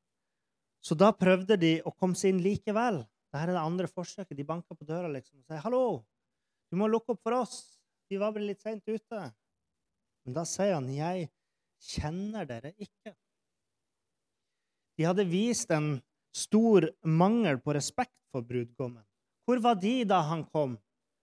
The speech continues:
Hvorfor var ikke han verdt deres tilstedeværelse, liksom?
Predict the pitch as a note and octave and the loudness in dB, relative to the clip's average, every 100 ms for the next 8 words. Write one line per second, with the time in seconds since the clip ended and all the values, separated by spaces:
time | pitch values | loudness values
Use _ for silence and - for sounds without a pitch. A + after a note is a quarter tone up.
0 | _ _ _ G#3 A#3+ A#3 A#3 A3+ F#3 G#3 | _ _ _ 0 4 6 6 6 4 4
1 | G#3+ F#3+ C#3+ A3 - _ G3+ D3+ D#3+ F#3 | 4 2 2 0 -2 _ -14 -2 0 0
2 | G3+ D3+ - D#3+ C#3 E3+ D#3+ F3+ F#3 F3 | 0 -2 -6 -8 -4 -2 -2 -2 -4 -4
3 | C3+ _ B2+ A#2+ _ | -6 _ -20 -20 _